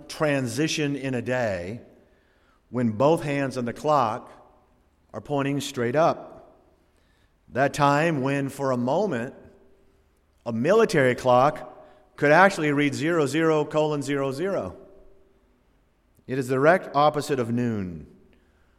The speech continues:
marking, obviously, both the beginning and the ending of a day. And yes, this mention of midnight in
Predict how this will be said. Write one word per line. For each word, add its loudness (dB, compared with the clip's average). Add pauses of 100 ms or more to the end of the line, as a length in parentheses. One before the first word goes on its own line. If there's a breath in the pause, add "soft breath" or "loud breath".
(140)
marking, 2
obviously, 2
both 0
the -4
beginning -2
and -4
the -2
ending -4
of -10
a -8
day. -8
And -6
yes, -6 (1040 soft breath)
this -2
mention 0
of -2
midnight 0
in -4